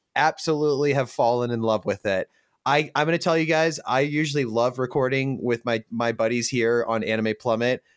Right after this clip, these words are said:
and all I want to do is get through this podcast so I can just sink back into pig life. Um, this is based on a twenty twenty light novel,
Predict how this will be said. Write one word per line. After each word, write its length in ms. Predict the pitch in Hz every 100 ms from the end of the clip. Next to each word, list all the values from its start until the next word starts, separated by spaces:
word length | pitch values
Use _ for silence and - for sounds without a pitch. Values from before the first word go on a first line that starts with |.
| _
and 160 | 139 131 -
all 280 | 120 135 151
I 80 | 156
want 260 | 143 143 143
to 80 |
do 460 | 110 110 117 135 147
is 200 | 120 120
get 180 | 123 120
through 180 | 135 120
this 120 | 120
podcast 520 | 127 113 117 139 135
so 140 | 135 113
I 140 | 113
can 160 | 120 113
just 420 | 120 110 - - -
sink 380 | - 143 139
back 220 | 143 127 123
into 240 | 117 113
pig 320 | - 135 110
life. 480 | 92 85 90 208 - _ _ _ - -
Um, 420 | 110 110 107 107
this 360 | 117 151 185 -
is 200 | 151 123
based 320 | 147 151 147
on 160 | 127
a 80 | 117
twenty 300 | 110 156 151
twenty 300 | 139 147 139
light 260 | 117 123 127
novel, 560 | 120 123 131 127 127